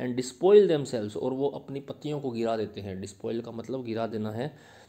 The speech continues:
themselves का मतलब खुद को गिरा देते हैं वो पत्तियाँ। ओ हियर, तो मेरी आवाज़ तुम सुनो। तो यहाँ पे गुणगान किया है वेस्ट विंड का फिर से कि तु-, तुम्हारा जो प्रभाव मेडिटेरेनियन पर क्या है और अटलांटिक पर क्या है,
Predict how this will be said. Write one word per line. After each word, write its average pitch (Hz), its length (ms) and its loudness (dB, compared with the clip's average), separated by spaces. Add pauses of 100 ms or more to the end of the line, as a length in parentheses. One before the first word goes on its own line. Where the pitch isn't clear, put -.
(160)
themselves 135 480 2
का 120 120 -4
मतलब 117 520 -2
खुद 139 180 -4
को 127 400 -2
गिरा 113 280 -2
देते 104 240 -6
हैं 104 100 -6
वो 101 120 -6
पत्तियाँ। 104 480 -8 (460)
ओ 143 180 2
हियर, 117 500 0 (260)
तो 113 100 -4
मेरी 117 340 -4
आवाज़ 110 340 -4
तुम 135 320 -10
सुनो। 110 520 -8
तो 113 60 -10
यहाँ 110 140 -8
पे 131 100 -10
गुणगान 131 440 -2
किया 185 220 -2
है 175 60 -2
वेस्ट 160 260 -8
विंड 120 180 -10
का 123 140 -8
फिर 139 160 -8
से 151 360 -4 (380)
कि 127 80 -8
तु-, - 420 -14
तुम्हारा 123 380 -4
जो 139 160 -4
प्रभाव 123 500 -4
मेडिटेरेनियन 135 680 -6
पर 147 140 -8
क्या 147 200 -4
है 151 160 -6
और 139 140 -8
अटलांटिक 120 640 -8
पर 107 100 -6
क्या 98 200 -6
है, 98 220 -10